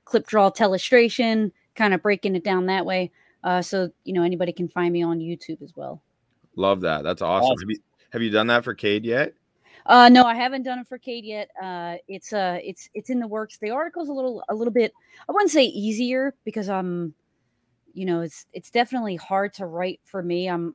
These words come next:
Speaker 1: I like to, you know, go over film and, and just kinda, I'm used to that, you know, when I used to play, uh,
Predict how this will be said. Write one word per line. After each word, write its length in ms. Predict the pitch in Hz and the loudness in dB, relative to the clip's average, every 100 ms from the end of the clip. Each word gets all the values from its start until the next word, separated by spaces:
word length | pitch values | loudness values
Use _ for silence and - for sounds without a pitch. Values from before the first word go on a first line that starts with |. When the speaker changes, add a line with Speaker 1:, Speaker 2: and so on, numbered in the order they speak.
| - | -6
Speaker 1:
I 160 | 175 | -4
like 320 | 175 170 170 - | -2 -4 -6 -8
to, 280 | 202 180 175 | -6 -4 -4
you 100 | 180 | -6
know, 120 | 175 160 | -6 -6
go 260 | 185 180 | -4 -2
over 240 | 175 170 170 | -2 -4 -8
film 400 | - 185 175 165 | -6 -6 -4 -4
and, 240 | 165 165 - | -6 -8 -8
and 160 | 175 165 | -8 -6
just 240 | 170 - | -8 -6
kinda, 380 | 196 175 170 - - - | -2 0 0 -4 -10 -2
I'm 140 | 233 | 2
used 320 | 214 254 277 | 4 2 2
to 80 | 262 | -2
that, 280 | 226 233 226 - | 0 0 -2 -6
you 160 | 190 180 | -6 -4
know, 100 | 170 | -4
when 340 | 170 170 180 | -4 -4 -2
I 120 | 175 | -2
used 280 | 180 190 185 | -2 -6 -10
to 60 | 185 | -10
play, 360 | 190 196 196 _ _ - | -4 -4 -4 _ _ -6
uh, 240 | 175 170 | -4 -2